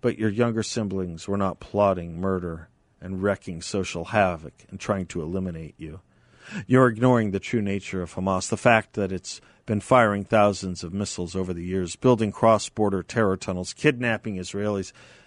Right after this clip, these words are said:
and foregoing development in Gaza to focus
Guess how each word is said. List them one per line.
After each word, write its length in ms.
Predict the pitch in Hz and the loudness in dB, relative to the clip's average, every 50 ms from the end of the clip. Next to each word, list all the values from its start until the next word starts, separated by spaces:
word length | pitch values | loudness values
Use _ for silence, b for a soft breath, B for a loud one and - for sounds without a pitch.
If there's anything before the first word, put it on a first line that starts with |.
| B B B | B B B
and 160 | - 98 101 | -10 -8 -8
foregoing 1000 | - - - 117 117 117 113 110 104 95 - _ 107 110 107 104 104 98 95 87 87 | -8 -2 2 4 6 6 6 6 4 0 -2 _ 2 4 4 4 4 2 0 -2 -4
development 600 | 87 92 85 101 104 101 98 92 90 90 - - | -6 -4 0 2 2 4 2 2 0 -4 -8 -12
in 80 | 87 95 | -10 -6
Gaza 360 | 104 92 92 92 - - 87 | -2 0 0 0 -2 -4 -8
to 60 | 85 | -10
focus 720 | - - - 107 98 - - 82 - - - - - - | -6 0 0 2 2 0 -2 -6 -8 -8 -10 -12 -14 -16